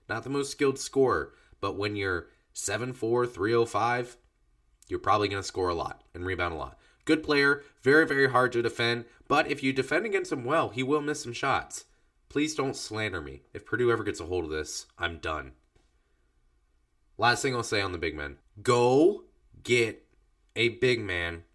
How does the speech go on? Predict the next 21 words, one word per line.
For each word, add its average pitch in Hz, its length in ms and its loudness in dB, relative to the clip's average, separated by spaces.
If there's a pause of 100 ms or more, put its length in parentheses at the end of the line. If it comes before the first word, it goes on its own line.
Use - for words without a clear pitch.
(200)
in 104 140 -2
the 107 100 -2
transfer 95 500 -4
portal. - 400 -8 (380)
I 98 160 2
know 117 300 0
Ohio 113 260 4
State's 107 300 -4
recruiting 113 380 -4
class 110 280 -2
coming 101 300 -6
in 98 120 -4
is 90 120 -6
very 87 260 -2
solid. 110 680 0
I 90 160 2
know 98 340 -2
that 92 160 -10
they've 98 280 -4
got 98 380 0 (500)
a 87 480 0